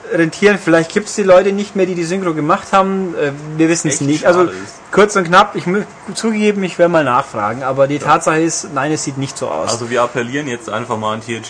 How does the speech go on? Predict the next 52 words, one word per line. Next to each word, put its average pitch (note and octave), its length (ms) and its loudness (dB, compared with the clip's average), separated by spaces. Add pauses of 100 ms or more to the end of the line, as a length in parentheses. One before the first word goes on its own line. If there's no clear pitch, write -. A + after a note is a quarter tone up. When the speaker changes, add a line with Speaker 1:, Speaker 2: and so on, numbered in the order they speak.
Speaker 2:
Q, B2+ 240 -2
Speaker 1:
Ja. B2+ 160 2
Speaker 2:
äh, A2 40 -6
bringt B2 300 -4
das C#3+ 140 -6
Spiel C#3+ 200 -4
doch A#2+ 120 -2
bitte A#2+ 240 -8
nach A#2+ 200 -2
Deutschland, G#2+ 440 -4
das A2 80 -8
ist B2+ 60 -6
Speaker 1:
Ja. B2 160 0
Speaker 2:
nämlich C#3 180 -4
echt - 160 -12
gut. A2+ 160 -10 (720)
Also G#2+ 240 -6
Speaker 1:
Ja C3+ 80 2
Speaker 2:
die D3 60 0
Speaker 1:
gut, D3 160 2
wir D3 80 6
Speaker 2:
Reihe, E3 80 4
Speaker 1:
wissen, E3 360 -2
Speaker 2:
wie D#3+ 60 2
Speaker 1:
wir E3 80 6
Speaker 2:
das - 180 2
Speaker 1:
wissen G3 60 -4
Speaker 2:
Spiel - 20 -4
ist, D3+ 80 -2
wissen G3 160 0
wir G3 60 -2
Speaker 1:
zugegeben F#3+ 260 0
Speaker 2:
nicht. G3 140 0
Speaker 1:
nicht, - 80 -8
wie F3+ 40 -2
es D#3+ 80 -2
neu E3+ 300 4
ist, F3 340 2
weil D3+ 260 4 (280)
ich - 80 -20
glaub, C3+ 160 -2
das E3+ 160 -6
ist F#3 140 -4
sogar D#3 240 2
nicht D3+ 120 -2
einmal, D#3 320 -2
das C#3 200 -8
ist - 100 -8
sogar D3+ 180 -4
nicht D#3 200 -8
mehr E3+ 100 -4
code-free. C#3+ 600 -4